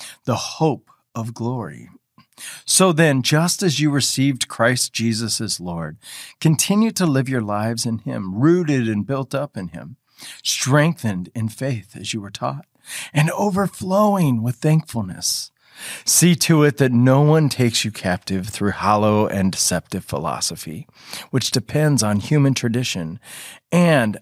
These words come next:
elemental spiritual forces. Of this would rather than on Christ. For in Christ all the fullness of the deity lives in bodily form, and in Christ you have been brought to fullness.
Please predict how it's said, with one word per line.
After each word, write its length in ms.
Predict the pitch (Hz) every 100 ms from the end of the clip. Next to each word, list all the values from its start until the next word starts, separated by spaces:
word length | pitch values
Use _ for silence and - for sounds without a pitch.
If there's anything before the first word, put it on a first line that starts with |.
| -
elemental 720 | 143 143 127 139 147 143 123 - - _ _ _
spiritual 960 | - - - 120 113 110 - 107 98 -
forces. 800 | - - - - - - - - _ _
Of 340 | 139 175 147 139
this 500 | 175 135 - - 120
would 260 | 120 92
rather 540 | 117 120 131 135 131 170
than 380 | - 98 98 101
on 180 | 98 92
Christ. 640 | 92 - - - - - - _ _ _ - - - -
For 200 | 139 147
in 320 | 143 143 175 175
Christ 540 | - 127 113 117 - -
all 400 | 123 127 131 127
the 100 | 117
fullness 500 | 107 117 110 110 104
of 120 | 104 95
the 100 | 98
deity 380 | 101 98 101
lives 560 | 98 123 147 165 165 147
in 140 | 165
bodily 380 | 139 123 139 135
form, 460 | - 127 131 120 107
and 140 | 147
in 180 | 170 202
Christ 680 | 175 - 175 180 - - - - - - - _
you 340 | - 123 139 127
have 180 | 135
been 180 | 135 123
brought 340 | 98 95 95 -
to 80 | 104
fullness. 680 | - 85 85 90 - -